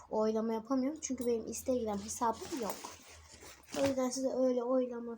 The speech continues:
falan yapamıyorum. Ve bugün okul çant-, yarın okul çantamın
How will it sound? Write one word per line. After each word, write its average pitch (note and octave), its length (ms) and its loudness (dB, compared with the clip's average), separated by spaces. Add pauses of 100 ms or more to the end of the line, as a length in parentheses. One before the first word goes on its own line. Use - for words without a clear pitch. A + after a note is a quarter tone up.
falan E4 140 -6
yapamıyorum. C4 840 -6 (1400)
Ve D4 420 4
bugün C#4+ 400 2
okul F#4 380 2
çant-, A#3 600 -2
yarın C#4 280 6
okul D#4 300 2
çantamın G3 680 -2